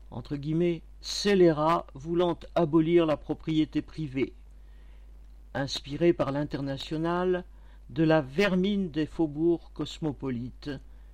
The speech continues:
fermez les guillemets, et hostile au clergé. Citation, « Il n'y a pas à pactiser avec l'émeute, il faut la dompter,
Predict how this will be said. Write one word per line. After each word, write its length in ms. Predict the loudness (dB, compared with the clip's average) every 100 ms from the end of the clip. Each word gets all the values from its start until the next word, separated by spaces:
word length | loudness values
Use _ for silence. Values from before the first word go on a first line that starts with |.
| -20 -18
fermez 260 | -10 -4 -2
les 120 | -2
guillemets, 460 | -4 -8 -6 -8 -10 -20 -20 -4
et 200 | -2 -2 2
hostile 600 | 4 4 0 -6 -6 -6 -8 -4
au 100 | -4
clergé. 600 | -2 -2 -4 -6 -12 -12 -20 -20 -20 -20 -20 -20 -20 -20 -20 -20 -20 -20 -20
Citation, « 720 | -16 -2 0 0 -2 -4 -4 -10 -20 -20 -20 -20 -6 2
Il 160 | 4
n'y 100 | 4
a 80 | 2
pas 360 | 2 2 4 2
à 60 |
pactiser 680 | 2 -2 -4 -8 -8 2 6
avec 280 | 6 4 2
l'émeute, 600 | 2 4 0 -4 -10 -14
il 120 | -8
faut 200 | -4 2
la 140 | 2 2
dompter, 680 | 0 -2 2 6 6 6